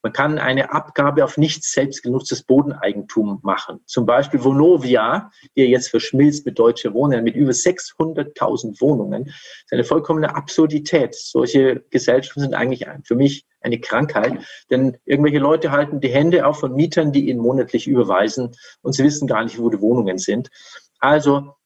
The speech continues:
eine Abgabe auf nicht selbstgenutztes Bodeneigentum und im Gegenzug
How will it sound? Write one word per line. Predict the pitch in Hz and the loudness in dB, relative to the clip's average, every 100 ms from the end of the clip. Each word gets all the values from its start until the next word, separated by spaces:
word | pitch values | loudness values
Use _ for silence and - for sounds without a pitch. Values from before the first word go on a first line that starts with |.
| - - | -8 0
eine | 143 143 | 0 0
Abgabe | 180 - - 175 175 127 | -4 -4 -2 0 2 0
auf | - | 2
nicht | 175 196 - | 0 0 -2
selbstgenutztes | 156 151 - 147 135 143 - 131 120 - | -2 -2 -4 -2 0 -2 -2 -2 -2 0
Bodeneigentum | 147 170 196 190 143 160 170 - 190 | 4 4 4 0 0 0 -2 0 0
und | 180 143 | 0 -2
im | - | 0
Gegenzug | 247 - 196 190 - 156 147 151 | 4 4 2 -2 4 6 6 4